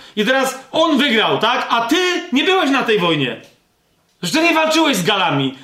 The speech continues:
Ty ani palca nie przyłożyłaś do tego, żeby schwytać tego konkretnego generała. A teraz co? Stoisz ze zgnitym pomidorem i centralnie walisz tego generała w pysk i mówisz: „Aha!” I to jest także twój triumf.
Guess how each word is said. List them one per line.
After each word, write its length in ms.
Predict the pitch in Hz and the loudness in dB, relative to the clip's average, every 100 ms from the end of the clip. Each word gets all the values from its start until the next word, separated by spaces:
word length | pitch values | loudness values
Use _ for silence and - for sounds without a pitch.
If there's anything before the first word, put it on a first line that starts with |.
| - | -4
Ty 260 | 277 285 - 294 330 | -2 -2 -4 -6 -2
ani 200 | 359 269 | 0 0
palca 340 | 302 302 269 | 0 0 0
nie 120 | 254 | 0
przyłożyłaś 520 | 185 233 214 202 233 185 | 0 0 2 2 0 0
do 100 | 214 | -2
tego, 240 | 254 254 | 0 0
żeby 200 | 220 208 | 0 0
schwytać 440 | - - 269 254 | -2 -2 -2 -2
tego 220 | 233 220 208 | 0 0 0
konkretnego 480 | 220 214 208 202 | 0 -2 0 0
generała. 600 | 190 196 185 160 139 131 - - | 0 0 0 0 0 -2 -4 -4
A 100 | 196 | -2
teraz 280 | 240 254 - | 0 -2 -2
co? 320 | 277 285 - | -2 -2 -6
Stoisz 320 | - 302 349 233 | -6 0 0 2
ze 140 | 247 | 0
zgnitym 340 | 175 220 247 | 0 0 -2
pomidorem 560 | 220 226 220 220 240 254 - - | -2 0 0 0 0 -2 -4 -4
i 100 | 262 | -2
centralnie 580 | 294 294 311 226 226 226 - | 0 0 0 2 0 -2 -4
walisz 440 | 196 277 262 277 - - - | 0 2 2 0 -4 -10 -10
tego 240 | - 277 269 | -4 -2 0
generała 800 | 233 233 233 220 226 247 - - - | 0 2 2 2 0 0 -4 -10 -20
w 80 | - | -6
pysk 360 | 311 311 - | -2 -2 -2
i 80 | 247 | -2
mówisz: 240 | 254 226 269 | 0 2 2
„Aha!” 580 | 302 320 262 277 247 - | 2 2 0 0 -2 -4
I 80 | 202 | -2
to 80 | |
jest 160 | 233 220 | -2 0
także 220 | 220 202 | -2 -2
twój 200 | 208 254 | -2 -4
triumf. 320 | 302 320 175 | 0 0 0